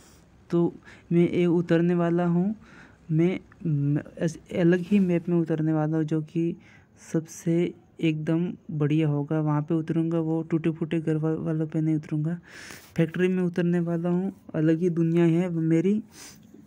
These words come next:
तो वहाँ पे जैसे लैंडिंग करूँगा, सबसे पहले मैं किस पे मुझे मिलनी चाहिए?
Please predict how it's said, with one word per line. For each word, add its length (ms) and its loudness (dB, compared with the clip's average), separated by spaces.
तो 80 -4
वहाँ 200 2
पे 140 0
जैसे 380 0
लैंडिंग 480 2
करूँगा, 380 2
सबसे 320 -4
पहले 300 -2
मैं 240 0
किस 200 0
पे 360 -2
मुझे 360 2
मिलनी 280 2
चाहिए? 540 0